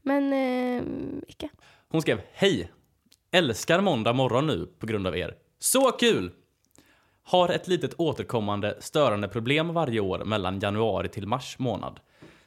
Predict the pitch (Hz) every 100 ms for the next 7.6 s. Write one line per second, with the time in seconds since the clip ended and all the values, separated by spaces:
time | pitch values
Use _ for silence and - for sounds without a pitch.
0 | _ - 135 120 147 113 104 107 95 95
1 | 92 _ - - 117 - 107 95 - 135
2 | 92 - 104 98 104 90 90 - 143 95
3 | - 90 - 92 - 123 95 107 143 -
4 | _ _ _ - - _ _ _ _ -
5 | 110 104 98 95 95 113 107 87 85 78
6 | 82 87 85 - - _ _ - _ -
7 | 98 - - - -